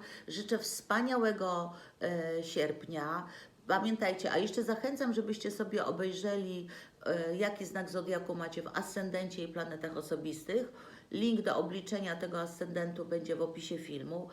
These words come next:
Wspierajcie mnie proszę, komentujcie, lajkujcie, e, subskrybujcie, mówcie znajomym, że jest taki fajny kanał, e, Zapytaj Tarota, który nie jest tylko kanałem wróżbiarskim. Ja Tarota traktuję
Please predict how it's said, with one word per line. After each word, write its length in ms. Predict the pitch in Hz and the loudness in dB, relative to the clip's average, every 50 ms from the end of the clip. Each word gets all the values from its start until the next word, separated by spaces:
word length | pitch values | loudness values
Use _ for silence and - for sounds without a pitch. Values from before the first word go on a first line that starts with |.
| - - - - - - - | -14 -16 -16 -16 -18 -18 -14
Wspierajcie 640 | - - - - 302 294 262 226 214 208 - 220 202 | -14 -8 -2 2 4 6 6 6 6 4 2 2 2
mnie 160 | 196 190 185 | 2 0 -2
proszę, 520 | - 202 190 170 170 - - 175 165 160 | 0 2 2 2 2 2 0 -2 -2 -2
komentujcie, 880 | 160 - 247 240 220 214 190 190 - 185 185 185 185 - - 175 165 160 | 0 2 2 2 4 2 0 0 -2 -2 -2 -2 -2 -2 -2 0 2 4
lajkujcie, 920 | 165 180 196 208 202 - - 160 160 160 160 - - 165 156 147 147 151 151 - - - - - - | 4 4 2 2 0 0 0 0 0 0 -2 -4 -2 -2 0 0 -2 -4 -6 -8 -14 -16 -18 -10 -4
e, 100 | - 147 | -4 -2
subskrybujcie, 960 | 143 - - 262 254 - - - - 208 190 170 170 165 160 165 - 175 156 | -2 -2 0 0 0 0 -2 0 2 2 2 2 2 0 -2 -2 0 0 0
mówcie 300 | 156 170 160 165 - 175 | 0 -2 -4 -4 -4 -4
znajomym, 480 | 175 196 220 240 262 269 254 240 214 208 | -2 0 2 4 4 4 4 4 4 2
że 100 | 202 202 | 2 0
jest 160 | 185 - - | -2 -2 -2
taki 220 | 175 170 - 185 | -4 -4 -4 -4
fajny 340 | 170 - 170 165 165 160 147 | -6 -4 -4 -4 -4 -4 -4
kanał, 420 | 151 - 160 156 160 156 151 147 147 147 - - - - - - - - | -2 0 0 0 2 0 0 -2 -4 -6 -10 -14 -14 -14 -16 -16 -8 -2
e, 240 | - - 156 156 151 | 2 2 2 4 2
Zapytaj 440 | 156 170 160 - 180 175 175 170 170 | 2 2 0 0 2 2 4 4 4
Tarota, 560 | 165 160 170 190 214 220 226 202 180 175 175 175 - - - - - - | 4 4 4 6 4 4 4 2 0 0 0 -2 -6 -14 -18 -20 -20 -18
który 640 | - - - - 311 311 311 302 294 285 277 262 269 - - - - - _ - | -18 -14 -4 2 4 6 6 6 6 6 4 4 0 -4 -12 -16 -20 -14 _ -4
nie 200 | 302 339 330 294 | -2 2 4 4
jest 160 | 262 240 - | 4 4 6
tylko 240 | 233 190 - 190 180 | 4 4 6 4 2
kanałem 400 | - 180 170 165 156 151 151 156 | 2 0 0 0 0 -2 -2 -2
wróżbiarskim. 640 | 160 160 160 151 131 147 139 143 143 - - 214 240 | -2 -4 -4 0 2 2 2 2 0 -4 -2 -2 0
Ja 100 | 247 247 | 0 0
Tarota 440 | 247 240 226 220 220 220 - 196 | 0 0 2 2 2 2 2 0
traktuję 880 | 190 - 202 180 170 175 - - 214 226 226 214 202 196 190 185 185 185 | 0 -2 -2 -4 -4 -6 -6 -2 2 2 4 4 4 4 2 2 0 -2